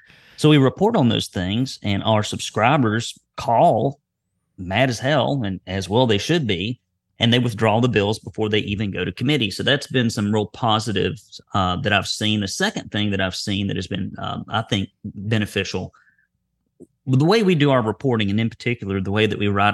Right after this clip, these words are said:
our, uh, Rhino report, R I N O report, that s-, stands for Rhino,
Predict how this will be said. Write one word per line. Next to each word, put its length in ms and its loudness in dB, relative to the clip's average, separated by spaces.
our, 300 0
uh, 240 -2
Rhino 440 4
report, 520 -4
R 180 4
I 200 4
N 280 -2
O 160 0
report, 720 -4
that 180 -4
s-, 280 -14
stands 360 0
for 100 -2
Rhino, 560 2